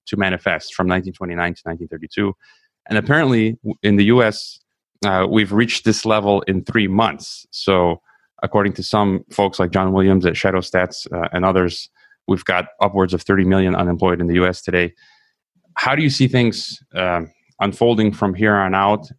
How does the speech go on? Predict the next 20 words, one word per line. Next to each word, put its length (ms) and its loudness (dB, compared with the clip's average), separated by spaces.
I 80 0
know 160 2
it's, 180 -6
it's 220 -10
May 280 2
twenty 300 0
twenty, 420 2
and 240 -2
people 240 2
are 80 2
starting, 360 0
uh, 60 2
are, 340 0
are 60 -2
saying 260 0
that 180 2
we're 160 4
really 300 4
gonna 160 4
start 380 0